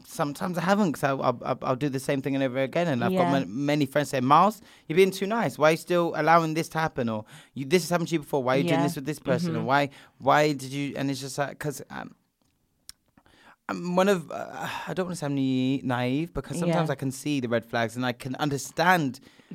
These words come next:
Speaker 1: this is bad or this person's done this all the time, but I still am like, "Oh, let's just do it again."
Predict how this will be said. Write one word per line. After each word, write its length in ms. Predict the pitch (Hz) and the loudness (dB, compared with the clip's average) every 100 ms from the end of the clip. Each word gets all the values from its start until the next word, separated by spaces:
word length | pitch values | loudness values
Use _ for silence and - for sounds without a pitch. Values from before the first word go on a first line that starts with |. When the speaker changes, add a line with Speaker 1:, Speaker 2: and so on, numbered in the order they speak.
| - _ _ _ | -20 _ _ _
Speaker 1:
this 400 | - 135 143 165 | -18 0 2 2
is 120 | 160 | 0
bad 320 | 123 143 127 123 | 4 6 6 4
or 40 | |
this 140 | 143 | -4
person's 400 | 151 160 143 135 | 0 0 0 -4
done 420 | - 131 123 147 143 | -6 -14 0 2 2
this 240 | 131 - _ _ _ _ _ _ - | -2 -4 _ _ _ _ _ _ 0
all 280 | 180 170 160 | 4 4 2
the 100 | 135 | -4
time, 480 | 135 131 123 120 113 - _ _ | 0 0 2 0 -4 -14 _ _
but 100 | 127 | 0
I 80 | 139 | 0
still 320 | - 156 139 | 0 2 4
am 100 | 131 | 4
like, 160 | 127 - - | 4 0 -10
"Oh, 220 | - - - | -14 -14 -12
let's 160 | 135 - | -10 -10
just 200 | 131 - _ - - | -12 -16 _ -20 -6
do 80 | 139 | -4
it 100 | 123 | -4
again." 360 | 120 117 107 | -4 -4 -4